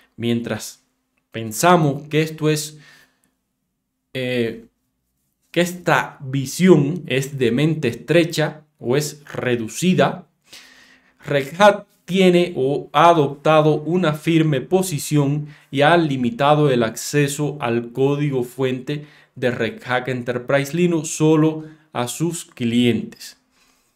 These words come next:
Estos códigos o estas fuentes primariamente consisten de paquetes de proyectos de código abierto ascendente que no son propietarios o que no son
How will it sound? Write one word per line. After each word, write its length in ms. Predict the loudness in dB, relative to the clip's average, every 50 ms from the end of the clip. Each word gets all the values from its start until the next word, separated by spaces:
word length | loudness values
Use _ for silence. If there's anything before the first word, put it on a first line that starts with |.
| _ _ _ _ _ _ _ _ _ _ _ _ _ _ _ _ _ _ _ _ _ 0
Estos 680 | 0 2 2 0 -4 -4 0 2 2 2 2 0 -4
códigos 720 | -10 -2 4 6 6 6 6 4 2 2 2 2 0 -2 -4 -4
o 240 | -2 -2 0 2 0
estas 600 | 0 0 -4 -10 -16 _ -4 -4 -4 -4 -6 -12
fuentes 640 | -4 0 2 4 4 2 2 0 -2 -4 -4 -6
primariamente 1040 | -10 _ _ -4 -2 0 2 2 2 2 0 0 0 0 0 0 0 0 -2 -2 -2
consisten 920 | -4 -4 -4 -4 -6 -4 -2 -2 -2 -4 -4 -2 -2 0 0 -2 -2 0
de 340 | 0 2 2 0 -2 -8 -14 _ -4
paquetes 680 | -2 -2 -2 0 0 0 0 0 -2 -4 -6 -4 -2
de 120 | -2 -2 -2
proyectos 680 | -2 0 0 0 0 0 -2 -4 -6 -6 -6 -4 -2
de 180 | -4 -4 -2
código 400 | 0 0 2 2 2 2 2 2
abierto 580 | 0 2 2 0 -2 -2 -4 -8 -10 -10 -12 -16 _ -2
ascendente 1000 | -2 0 0 -2 -4 -4 -2 -2 0 0 0 0 0 -2 -2 -4 -6 -8 -8 -10 -14 -20 -20 _ _ _
que 140 | -4 -2 -2
no 160 | 0 0 0
son 420 | 0 0 0 0 2 0 -2 -4 -8 -14 -20 _ -20 -20 _ _ _
propietarios 1040 | -2 0 0 0 0 0 -2 0 2 4 4 4 4 2 2 0 0 -2 -6 -12 -18 -20 _ _ _ _ _ _ -2
o 260 | -2 -2 -2 -4 -6
que 140 | -4 -4 -2
no 180 | -2 -4 -6
son 540 | -6 -2 0 0 2 0 0 -4 -8 -12 -18